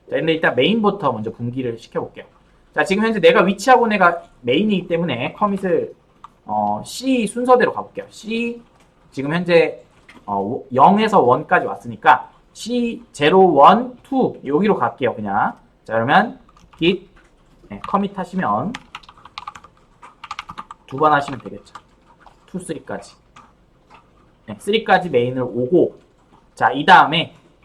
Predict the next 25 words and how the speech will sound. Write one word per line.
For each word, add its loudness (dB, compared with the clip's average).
자, 4
포를 2
먼저 0
만들었죠. -4
그러면 0
버그픽스 2
포부터 -2
만들어야 0
돼요. -18
그럼 -8
여기서 4
우리가 6
git -2
브랜치, -6
어, 0
근데 0
브랜치하고 6
뭐 4
체크아웃 2
할 0
거니까 4
그냥 -8
체크아웃 4
마이너스 0
B, 0